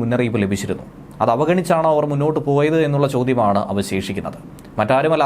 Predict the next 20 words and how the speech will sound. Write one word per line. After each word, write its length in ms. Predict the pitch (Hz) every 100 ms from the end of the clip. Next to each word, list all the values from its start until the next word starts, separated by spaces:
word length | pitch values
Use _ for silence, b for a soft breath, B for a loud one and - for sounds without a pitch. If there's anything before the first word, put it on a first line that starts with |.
| 139
അമേരിക്കയാണ് 640 | 165 190 175 165 143 131 127
ഇങ്ങനെ 180 | 135 127
ഒരു 100 | 123
മുന്നറിയിപ്പ് 380 | 113 120 127 117 110
നൽകിയിരുന്നത്. 520 | 104 110 104 85 - - B B B B 117
ഭീകരാക്രമണ 580 | 170 196 196 185 196 190
സാധ്യത 320 | 185 165 170 170
സംബന്ധിച്ച 320 | 165 160 160 156
വിവരം 240 | 143 147 147
റഷ്യയ്ക്ക് 280 | 147 156 156
കൃത്യമായി 420 | 165 196 180 185 175
കൈമാറി 460 | 175 196 214 208 190
എന്നാണ് 300 | 160 139 131 127 123
വൈറ്റ് 220 | 147 147
ഹൗസ് 240 | 151 147 -
നാഷണൽ 300 | 127 123 143
സെക്യൂരിറ്റി 320 | 143 131 135 135
കൗൺസിൽ 260 | 127 123 131
വക്താവായ 440 | 117 127 120 107 113 123 B B 101
അഡ്രിൻ 280 | 131 156